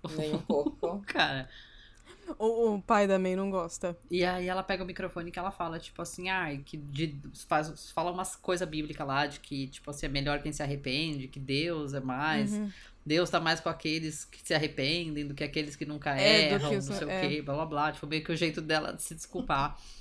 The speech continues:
Speaker 2: <laughs> Daí ela vai atrás da May, e eu gosto muito que ela, a May fala,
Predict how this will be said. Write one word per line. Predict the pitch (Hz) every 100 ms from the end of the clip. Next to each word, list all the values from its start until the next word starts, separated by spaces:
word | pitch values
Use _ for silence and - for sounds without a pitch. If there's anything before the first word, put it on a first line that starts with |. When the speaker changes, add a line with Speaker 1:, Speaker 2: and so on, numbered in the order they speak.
| -
Speaker 2:
<laughs> | - - -
Daí | 160
ela | 160 160
vai | 165
atrás | 165 165 160 160
da | 165
May, | 165 151 160 156 -
e | 170
eu | 165
gosto | 165 165 175
muito | 165 175 180
que | 185
ela, | 175 -
a | 160
May | 160 160
fala, | 160 160 151